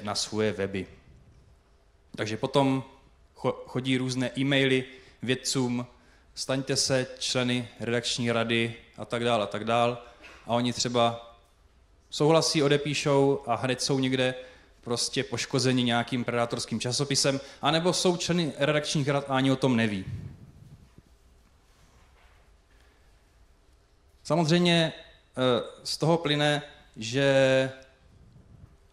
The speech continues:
ta nízká kvalita těch příspěvků, jak jsem o ní mluvil, a ta výše těch poplatků, to je také důležité, u těch renomovaných vydavatelů hned se transparentně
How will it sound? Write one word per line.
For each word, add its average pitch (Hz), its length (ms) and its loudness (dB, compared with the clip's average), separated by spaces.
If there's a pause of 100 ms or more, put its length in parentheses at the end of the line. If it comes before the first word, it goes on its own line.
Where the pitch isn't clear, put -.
(280)
ta 131 240 2
nízká 147 360 0
kvalita 151 320 -4
těch 143 220 -8
příspěvků, 151 520 -4
jak 135 100 -2
jsem 147 180 -4
o - 20 0
ní 156 120 0
mluvil, 135 460 2 (920)
a 117 80 -8
ta 139 140 0
výše 175 360 -2
těch 190 260 -2
poplatků, 175 1000 0 (680)
to 127 100 -6
je 120 80 0
také 139 260 0
důležité, 143 720 0 (580)
u 160 80 -8
těch 151 220 -2
renomovaných 180 800 2
vydavatelů 156 880 0 (920)
hned 143 440 0
se 143 320 2 (100)
transparentně 143 880 -2